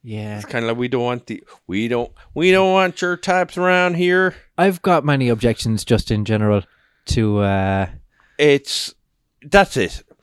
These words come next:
Speaker 2: It's, um, no dry robe or dry robe types. And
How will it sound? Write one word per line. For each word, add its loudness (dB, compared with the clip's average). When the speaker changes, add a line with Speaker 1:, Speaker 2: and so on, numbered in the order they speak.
Speaker 2:
It's, 0
um, 0
no 4
dry 4
robe 0
or -2
dry -2
robe -6
types. -6
And -6